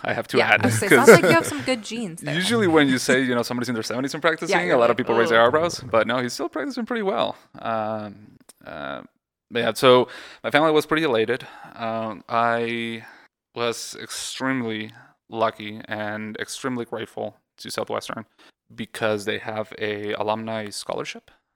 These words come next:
Speaker 1: uh, for kinda underrepresented students or people that come from a very difficult background. Uh, socioeconomically. Uh, so I actually got a scholarship to go
Speaker 2: Nice.
Speaker 1: to U T Southwestern. Uh,
Speaker 2: For all four years?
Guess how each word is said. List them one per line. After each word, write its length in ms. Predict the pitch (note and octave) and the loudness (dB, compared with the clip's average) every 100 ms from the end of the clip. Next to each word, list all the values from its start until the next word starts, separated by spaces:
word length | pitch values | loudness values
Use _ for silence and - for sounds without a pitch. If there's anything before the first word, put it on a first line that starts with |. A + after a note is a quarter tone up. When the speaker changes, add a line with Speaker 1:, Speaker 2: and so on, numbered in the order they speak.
| _ | _
Speaker 1:
uh, 280 | A2+ A2 G#2+ | -16 -14 -14
for 840 | - - A2+ A2 A2 G#2+ A2 G#2+ _ _ _ _ _ - | -16 -14 -6 -4 -4 -4 -6 -8 _ _ _ _ _ -2
kinda 140 | A2 | 2
underrepresented 800 | G2+ A#2+ A#2 A2+ A2 A#2+ A2+ A2+ | 4 4 4 4 2 -2 -2 -4
students 720 | - A#2 A2 A2 G#2+ A2 G#2 | -4 -4 -2 -2 -2 -6 -8
or 300 | - G#2+ A2 | -4 -2 -2
people 200 | G#2+ A2+ | -2 -4
that 80 | G#2+ | -4
come 120 | - G#2+ | -4 -6
from 140 | G#2+ | -6
a 60 | G#2 | -8
very 180 | G#2 | -8
difficult 300 | G#2 - A2+ - | -8 -8 -8 -8
background. 480 | G#2 A#2+ A2+ A2+ - - - | -8 -8 -10 -12 -16 -20 -16
Uh, 320 | D#3+ - - _ _ _ _ - _ | -12 -12 -14 _ _ _ _ -20 _
socioeconomically. 840 | - A2 - A2+ G#2 A2+ A#2 C#3+ - _ _ _ _ - - _ - | -4 -2 -2 -4 -4 -8 -6 -10 -12 _ _ _ _ -12 -12 _ 0
Uh, 240 | A2+ G#2+ | 2 2
so 220 | - A2 | 0 0
I 80 | A2 | 0
actually 220 | G#2+ A#2 | -2 -4
got 100 | A2 | -6
a 20 | G#2 | -6
scholarship 460 | - F2+ - - - - - _ | -8 -8 -10 -14 -18 -20 -20 _
to 120 | A#3+ G#3+ | -16 -14
go 100 | A2 | -14
Speaker 2:
Nice. 100 | - | -14
Speaker 1:
to 120 | A2+ | -12
U 60 | G#2+ | -12
T 80 | |
Southwestern. 540 | G#2+ A2+ A#2 - - - _ _ _ _ | -10 -6 -6 -6 -12 -20 _ _ _ _
Uh, 360 | - G#2+ G#2 G2+ _ _ | -8 -6 -6 -8 _ _
Speaker 2:
For 280 | - G3 E3+ | -10 -6 -4
all 140 | D#3+ | -4
four 200 | E3+ E3 | -6 -6
years? 440 | C#3 F2 C#4+ - | -6 -8 -10 -14